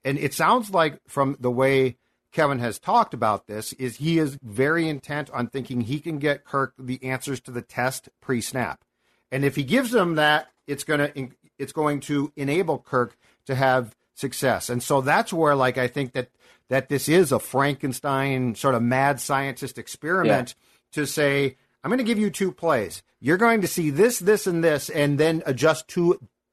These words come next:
Speaker 1: that play." So ultimately, I am almost going to be out there with you mentally to help you process things.
Speaker 2: Yeah, I mean, well, listen, better coaching is gonna,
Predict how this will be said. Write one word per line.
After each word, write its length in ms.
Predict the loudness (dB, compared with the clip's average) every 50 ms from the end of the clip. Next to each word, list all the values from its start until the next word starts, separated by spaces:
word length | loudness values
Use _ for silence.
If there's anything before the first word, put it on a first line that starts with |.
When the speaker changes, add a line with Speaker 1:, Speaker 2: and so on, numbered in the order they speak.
| _ _ -2
Speaker 1:
that 240 | -2 -2 -2 -2
play." 480 | _ -4 0 2 4 4 4 4 2 0 -4 _ _ _
So 220 | -2 0 0 2 2
ultimately, 560 | 2 2 2 2 0 -2 -2 0 0 0 0
I 180 | 0 0 2 2
am 140 | 2 0 0 0
almost 360 | -2 0 0 0 -2 -4 -4
going 180 | -4 -2 -2
to 80 | -2 -2
be 160 | -4 -4 -4 -2
out 240 | -2 0 0 0 -2
there 240 | -2 0 0 0 0 -2 _
with 380 | -12 -6 -2 -2 -2 -2 -2 -2
you 120 | 0 0
mentally 680 | 2 2 2 4 2 2 2 0 -4 -2 0 0 0 0
to 140 | -2 -4 -2
help 260 | 0 0 0 0 -2
you 80 | -6 -10
process 720 | -8 -4 -2 0 0 0 0 -4 -8 -12 -12 -12 -14 -18
things. 420 | -20 -20 -20 -20 _ _ -20 _ _ _ _ _ _ _ _ 4
Speaker 2:
Yeah, 260 | 6 8 8 8 8
I 40 | 6
mean, 260 | 6 6 4 4 4
well, 420 | 6 6 6 6 6 4 0 -6 _ _ _ _ _ _ _ _ _ _ _ _ _ _ _ _ _ _ _ -20 -20 _ _ _ _ _
listen, 280 | -2 -2 0 0 2 4
better 180 | 4 6 6
coaching 340 | 4 6 4 4 4 2 -2 -4
is 40 |
gonna, 280 | -2 -2 -2 0 -2 -4